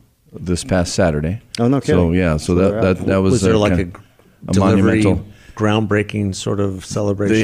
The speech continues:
Speaker 1: had a big celebration, but it was in California at their
Speaker 3: Oh.
Speaker 1: headquarters. Their
Speaker 3: Okay.
Speaker 1: headquarters are in Hel-, California.
Speaker 3: So what, what, what went into making them wanna come to Casa Grande?
Speaker 1: Well, they looked all over the country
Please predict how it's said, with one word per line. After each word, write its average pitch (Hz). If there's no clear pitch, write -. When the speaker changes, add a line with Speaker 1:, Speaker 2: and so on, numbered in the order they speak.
Speaker 1:
had 127
a 131
big 123
celebration, 110
but 95
it 90
was 90
in 92
California 85
at 73
their 78
Speaker 3:
Oh. -
Speaker 1:
headquarters. 69
Their 82
Speaker 3:
Okay. 90
Speaker 1:
headquarters 82
are 78
in 71
Hel-, 73
California. -
Speaker 3:
So -
what, 165
what, 151
what 131
went 170
into 147
making 110
them 101
wanna 101
come 104
to 101
Casa 95
Grande? 110
Speaker 1:
Well, 104
they 110
looked 113
all 131
over 123
the 104
country 101